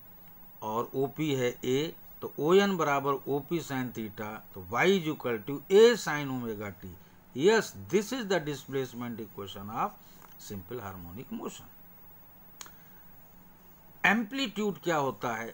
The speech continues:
जो मैक्सिमम displacement is called the amplitude। तो इसलिए y मैक्सिमम होगा a sin omega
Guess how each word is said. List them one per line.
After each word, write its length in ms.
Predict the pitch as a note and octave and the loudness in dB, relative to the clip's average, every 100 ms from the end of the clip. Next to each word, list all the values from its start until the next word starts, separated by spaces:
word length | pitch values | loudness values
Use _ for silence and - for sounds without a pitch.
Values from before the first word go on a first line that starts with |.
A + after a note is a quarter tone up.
| - | -4
जो 180 | B2 G3 | 4 4
मैक्सिमम 600 | D#3 D3+ D3+ - D4 D4 | 4 0 0 0 2 2
displacement 800 | G#3+ - D#3+ E3+ D#3+ D3 C#3+ B2 | 0 0 0 0 0 -2 -4 -4
is 140 | B2 - | -6 -8
called 340 | G#2+ A2+ G3 | -8 -6 -6
the 100 | F#3 | -6
amplitude। 600 | G#2+ G2+ A2 G2 F#2+ E2+ - - - - - - - | -8 -10 -12 -12 -14 -14 -16 -20 -20 -20 -20 -20 -8
तो 60 | B2 | -4
इसलिए 340 | C#3 D3 F#3+ | -2 4 4
y 320 | D3+ B2 D#3 A3+ | 6 6 6 6
मैक्सिमम 520 | G3 E3 - D#3+ D#3 | 4 0 -2 -4 -2
होगा 340 | C3+ A2+ B2 D3+ E3+ | -2 0 0 0 -2
a 160 | C3+ D3 F#3 | -2 2 2
sin 320 | - C3+ C3 | 0 -4 -2
omega 320 | B2+ B2 B2 | -2 -2 -2